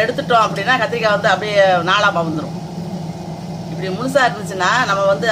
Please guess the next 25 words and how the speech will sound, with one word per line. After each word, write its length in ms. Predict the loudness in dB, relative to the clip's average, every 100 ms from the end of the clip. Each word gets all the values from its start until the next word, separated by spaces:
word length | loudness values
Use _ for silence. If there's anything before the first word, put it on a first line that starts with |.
| 4
ஆளுக்கு 260 | 2 -2
ஒரு 80 | -4
கத்திரிக்காய் 320 | -4 0 0
வச்சு 200 | 0 0
சாப்பிட்றதுக்கு 540 | 0 0 -2 -6 -6 -6 -6 -8
சூப்பரா 360 | -6 0 0 0
இருக்கும். 260 | -4 -8 -8 -8 -10 -10 -6 0
அந்த 120 | 2 2
காம்பை 300 | 2 2 0 -2
பிடிச்சி 240 | -4 -4 -2
நம்ம 180 | 0 0 -2
எடுத்து 260 | -4 -2 -2 -2 -6 -10 -8 -2
அப்படியே 240 | 0 2 2 2
நம்ம 120 | 2 4
அழகா 280 | 4 2 2 2
சாப்பிடலாம், 420 | 0 0 -4 -6 -8 -10 -10 -10 -10 -10 -8 -6 -4
நல்லா 200 | -2 0 0
இருக்கும். 260 | -2 -6 -8 -10 -10 -8 -8 -10 -10 -10 -10 -10 -10 -8 -8 -8 -8 -10 -2
இந்த 120 | 0
மாதிரி 200 | 2 2 0
நீங்களும் 340 | -4 -4 -6
செஞ்சு 180 | -8 -2
பாருங்க. 260 | 0 2 2 2 -2 -8 -10 -10 -2
இந்த 100 | 0 2
வீடியோ 200 | 0